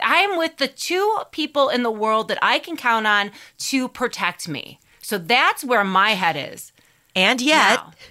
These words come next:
Speaker 1: <laughs> And yet.
Speaker 2: <laughs> And yet, when we heard this growl, it was like every man for himself. We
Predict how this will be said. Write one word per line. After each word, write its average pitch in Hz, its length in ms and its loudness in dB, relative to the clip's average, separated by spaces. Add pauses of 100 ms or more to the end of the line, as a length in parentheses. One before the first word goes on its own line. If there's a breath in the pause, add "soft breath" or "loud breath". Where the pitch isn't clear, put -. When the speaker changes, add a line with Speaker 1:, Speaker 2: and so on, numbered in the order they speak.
(520 loud breath)
Speaker 1:
<laughs> - 60 -8
And 262 340 2
yet. - 680 -2
Speaker 2:
<laughs> 240 140 4
And 262 180 2
yet, 226 440 2 (360 loud breath)
when 214 460 2
we 233 200 2
heard 226 320 2
this 226 200 0
growl, 156 680 2 (1000 loud breath)
it 214 280 4
was 226 340 2
like 170 440 2 (120)
every 202 380 4
man 196 360 4
for 190 180 0
himself. 170 460 0
We 190 220 -2